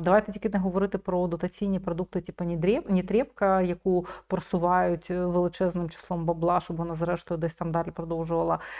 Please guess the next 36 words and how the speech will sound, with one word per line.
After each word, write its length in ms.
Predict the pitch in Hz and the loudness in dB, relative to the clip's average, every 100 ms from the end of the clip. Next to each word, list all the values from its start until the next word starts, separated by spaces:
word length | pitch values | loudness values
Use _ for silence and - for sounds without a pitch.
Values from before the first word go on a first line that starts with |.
| - | -4
е, 140 | 180 180 | 0 0
існувати, 640 | - - 180 175 180 175 - | 0 -4 -2 4 4 2 0
або 260 | 175 180 | 2 0
те, 280 | 185 190 190 | 2 2 2
що 560 | - - 175 175 175 170 | -2 -4 0 2 2 2
дуже 280 | 165 175 170 | 0 -2 -2
дотаційно 560 | 160 165 - 190 170 | -2 -4 -6 -4 -4
вкладалося, 800 | 165 - 175 160 165 170 165 180 170 - - | -6 -4 0 4 4 2 -2 -6 -8 -14 -2
як 200 | 180 175 | -2 0
промо 380 | - 175 175 170 | -2 0 0 -4
Росії, 640 | - - 214 233 233 185 | -8 -6 -4 0 4 4
там 320 | 185 170 165 | 4 2 0
з 100 | 160 | -4
цими 220 | - 175 | -6 -6
концертами 580 | 170 170 - 180 - 170 | -4 -8 -4 -4 -4 -6
вони 220 | 156 165 | -4 -2
їздили, 460 | 165 196 202 170 160 | -2 -2 -2 0 -2
там, 180 | 160 156 | -2 -4
я 40 | 156 | -4
не 60 | |
знаю, 260 | 151 170 165 | -2 0 -2
хор 440 | - - 233 254 | -2 6 8 8
какого-то 540 | 247 196 214 196 190 175 | 6 2 6 6 6 4
там, 260 | 185 175 - - - - _ _ - | 2 2 -2 -16 -20 -20 _ _ -6
е, 100 | 151 | -2
чийсь 380 | - 190 - | 2 2 0
хор, 260 | - 262 277 | -4 0 2
який 260 | 226 - 202 | 2 2 2
розбився 540 | 196 175 196 - 185 | 2 2 0 0 0
разом 420 | 175 170 170 170 | 2 2 -2 -6
з, 240 | 165 - 175 | -8 -8 -4
ем, 840 | 175 175 175 170 165 165 165 165 - - - - | -2 0 -2 -4 -6 -6 -6 -8 -10 -20 -18 -8
е, 280 | 175 170 160 | -6 -6 -6
цей 180 | - 175 | -6 0
доктором 640 | 160 196 - 180 170 170 | 2 0 0 2 2 0
Лізою, 480 | 170 175 170 160 160 | 0 0 0 0 0